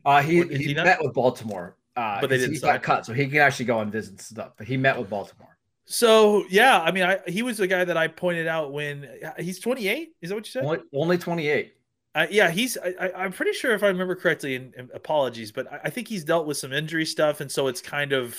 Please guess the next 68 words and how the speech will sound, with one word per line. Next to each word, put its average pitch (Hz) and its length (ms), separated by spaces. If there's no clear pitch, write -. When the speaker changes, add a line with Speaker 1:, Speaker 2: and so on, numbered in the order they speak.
Speaker 2:
it's 143 160
weighed 160 360
on 139 160
him 120 140
a 117 40
little 117 260
bit. 107 340
But 185 160
Speaker 1:
A 220 40
Speaker 2:
I, - 20
Speaker 1:
little 269 240
Speaker 2:
I 180 40
Speaker 1:
bit. 180 220
So, 165 380
I 170 80
mean, 185 180
over 220 200
the 226 80
last 165 380
four 151 340
years, 127 400
he's 139 180
still - 340
played 139 420
sixty - 440
games. 101 380
He's 110 200
missed, 131 240
like, 117 220
two, 131 400
one 139 180
or 131 60
two 131 160
games 113 260
every 104 200
season. 101 400
But 131 80
that's 180 240
Speaker 2:
I'm 202 240
Speaker 1:
not 190 60
Speaker 2:
interested. 196 320
Speaker 1:
bad. 113 260
Speaker 2:
Like, 147 220
it, 175 160
it, 165 60
depending 190 340
on 165 60
what 165 100
the 156 80
number 170 340
is, 175 220
like, 143 120
I 139 100
think 170 220
Speaker 1:
Yeah. 156 120
Speaker 2:
he 139 80
definitely 147 480
is 131 240
a 131 60
fit - 340
for 135 80
what 131 280
you 139 180
are 131 100
missing 123 480
on 110 160
this 110 200
team. 98 460